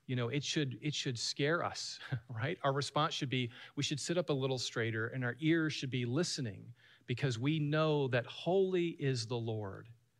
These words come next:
and we should want to hear what Joel has to say. So what is it that we're, we gotta see? Well, uh, God is punishing the people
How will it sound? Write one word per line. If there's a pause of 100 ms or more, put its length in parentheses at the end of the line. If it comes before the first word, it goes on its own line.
(120)
and
we
should
want
to
hear
what
Joel
has
to
say. (960)
So
what
is
it
that
we're, (400)
we
gotta
see?
Well, (240)
uh,
God
is
punishing
the
people